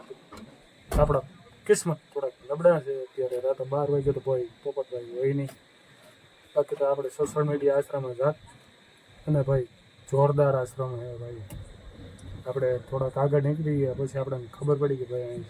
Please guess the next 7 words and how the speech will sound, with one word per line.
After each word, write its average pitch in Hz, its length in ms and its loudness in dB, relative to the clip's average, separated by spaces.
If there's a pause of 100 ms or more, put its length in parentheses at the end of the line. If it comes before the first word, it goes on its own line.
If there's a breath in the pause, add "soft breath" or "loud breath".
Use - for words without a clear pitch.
(340)
એનો 135 120 -6
પોપટભાઈ 131 500 -2
આહિરનો 127 420 -2 (600)
સોશિયલ 135 340 0
મીડિયા 123 340 -4
આશ્રમ 123 280 -8
છે. 139 140 -6